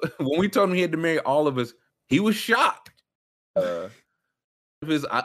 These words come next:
unidentified wives was quote. All right, this is getting nasty. Uh, you got one of your unidentified wives is the source, like, did the sources say?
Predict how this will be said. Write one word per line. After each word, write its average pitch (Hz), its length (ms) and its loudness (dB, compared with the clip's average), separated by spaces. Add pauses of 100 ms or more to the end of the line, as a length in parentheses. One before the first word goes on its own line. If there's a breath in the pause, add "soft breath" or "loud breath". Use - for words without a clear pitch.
unidentified 151 1000 2
wives 117 680 -4
was - 140 -12
quote. - 340 -8
All 110 100 2
right, 82 180 0
this 107 140 -8
is 90 60 -14
getting 85 260 -10
nasty. 95 580 -10 (160)
Uh, 92 340 -2 (1120)
you 120 120 -2
got 117 160 4
one 110 180 2
of 120 40 2
your 117 160 0
unidentified 110 720 -2
wives 107 380 0
is 98 120 -8
the 90 100 -12
source, 120 580 -12
like, 90 200 -4
did 101 200 -10
the 98 80 -8
sources 120 480 -8
say? 110 220 -6